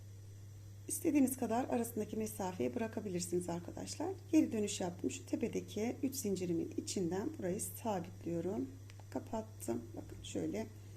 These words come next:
bir yuva oluşturduk. Tekrar düz kısmını çeviriyorum. Hemen zincirimin altından kapattım. Bir, iki tane sık iğne ile giriş yaptım. Bir, iki,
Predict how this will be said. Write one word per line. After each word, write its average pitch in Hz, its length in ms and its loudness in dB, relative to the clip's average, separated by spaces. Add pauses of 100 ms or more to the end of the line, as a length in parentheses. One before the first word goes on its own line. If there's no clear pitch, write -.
(180)
bir 240 120 2
yuva 180 300 2
oluşturduk. 240 640 2 (380)
Tekrar 269 460 6
düz 269 200 2
kısmını 233 380 0
çeviriyorum. 190 500 4
Hemen 262 260 10
zincirimin 208 480 6
altından 180 580 2
kapattım. 185 640 -2
Bir, 247 300 2 (1400)
iki - 220 0
tane 226 500 6 (360)
sık - 320 0
iğne 190 320 6
ile 285 320 6 (100)
giriş 196 400 2
yaptım. 269 500 4 (720)
Bir, 240 380 6 (180)
iki, 226 480 0